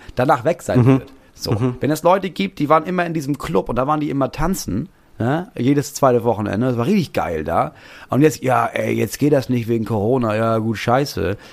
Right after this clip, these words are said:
Speaker 1: So, wenn die jetzt nicht anfangen, diesen Leuten aber Geld zu geben und zu, sich nicht zu denken, okay, ich war eigentlich jedes zweite Wochenende, habe ich da fünfzehn Euro Eintritt gezahlt, weißt du was, ich überweise denen trotzdem weiter meine fünfzehn Euro alle zwei
Speaker 2: Ja,
Speaker 1: Wochen.
Speaker 2: genau.
Speaker 1: Weil ich will, dass wenn die Corona aufhört und ich wieder tanzen gehen kann,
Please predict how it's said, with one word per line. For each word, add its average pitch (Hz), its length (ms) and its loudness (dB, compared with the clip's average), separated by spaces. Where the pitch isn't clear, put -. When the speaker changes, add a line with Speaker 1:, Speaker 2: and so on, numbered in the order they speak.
Speaker 1:
So, 117 380 2
wenn 139 180 0
die 208 120 -2
jetzt 254 200 -2
nicht - 200 -2
anfangen, 151 440 0
diesen 131 260 0
Leuten 120 280 2
aber 104 160 0
Geld 151 240 0
zu 120 140 -2
geben 95 400 -4
und 127 120 -4
zu, 139 100 -4
sich 117 260 -4
nicht 123 120 -2
zu 135 100 -2
denken, 120 340 0
okay, 139 260 0
ich 110 200 -6
war 143 160 2
eigentlich 175 260 -4
jedes 170 200 -2
zweite 143 280 -2
Wochenende, 143 380 -4
habe 135 120 -2
ich 147 60 -8
da 127 120 0
fünfzehn - 440 -4
Euro 127 220 2
Eintritt - 280 -4
gezahlt, 98 440 -2
weißt 139 260 2
du 101 80 -2
was, 117 160 2
ich 120 140 -2
überweise 143 360 2
denen 127 100 -4
trotzdem 147 320 -4
weiter 107 180 0
meine 104 200 -2
fünfzehn 107 360 -6
Euro 151 220 0
alle 95 180 -4
zwei 92 220 -2
Speaker 2:
Ja, 117 80 4
Speaker 1:
Wochen. 117 80 0
Speaker 2:
genau. 110 260 0
Speaker 1:
Weil 135 460 0
ich 127 200 -4
will, 202 220 2
dass 143 200 0
wenn 139 120 0
die 127 60 -2
Corona 127 400 0
aufhört 160 340 0
und 104 60 -4
ich 113 80 -4
wieder 117 120 0
tanzen 170 300 -4
gehen 95 220 -4
kann, 92 260 -6